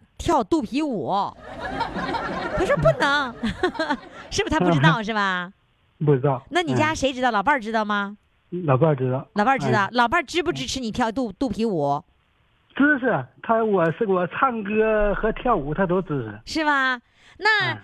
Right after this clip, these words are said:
Speaker 1: 老伴儿支持，那姑娘有没有问过你说：“听说爸你在跳肚皮舞？”问过吗？
Speaker 2: 问过。
Speaker 1: 问过，是因为听我说的，然后你怎么回答的呀？
Speaker 2: 嗯。我就说是那个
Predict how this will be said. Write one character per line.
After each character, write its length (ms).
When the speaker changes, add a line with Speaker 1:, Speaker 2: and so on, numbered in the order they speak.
Speaker 1:
老 260
伴 200
儿 100
支 200
持， 420
那 180
姑 280
娘 240
有 120
没 80
有 100
问 260
过 120
你 240
说 300
：“听 260
说 240
爸 260
你 140
在 140
跳 200
肚 180
皮 220
舞？” 320
问 160
过 120
吗？ 320
Speaker 2:
问 280
过。 280
Speaker 1:
问 220
过， 220
是 140
因 140
为 80
听 160
我 160
说 240
的， 140
然 100
后 60
你 120
怎 160
么 160
回 120
答 200
的 80
呀？ 240
Speaker 2:
嗯。 60
我 240
就 200
说 280
是 80
那 200
个 1000